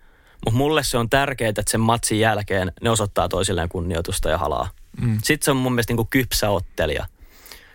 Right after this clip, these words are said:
Speaker 1: Sillä ei ole niinkään väliä, että onks niillä aikaisemmin ollut riitaa vai ei. Mut kunhan ne jättää se sinne kehään, niin se on
Speaker 2: Mm.
Speaker 1: pääasia.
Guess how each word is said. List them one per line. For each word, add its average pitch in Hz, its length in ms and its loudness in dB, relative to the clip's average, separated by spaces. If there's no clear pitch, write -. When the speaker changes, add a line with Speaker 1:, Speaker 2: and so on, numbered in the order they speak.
Speaker 1:
Sillä 156 260 4
ei 120 60 2
ole 110 80 -2
niinkään 104 320 0
väliä, 101 280 0
että 104 140 -2
onks 107 120 2
niillä 104 220 2
aikaisemmin 107 480 0
ollut 101 200 0
riitaa 90 360 -2
vai 65 120 -2
ei. 87 240 0
Mut - 140 -8
kunhan 139 200 2
ne 131 80 2
jättää 123 300 0
se 98 80 -4
sinne 101 260 -4
kehään, 98 320 -2
niin - 80 -4
se 107 80 2
on 107 100 4
Speaker 2:
Mm. 104 60 2
Speaker 1:
pääasia. 73 460 -2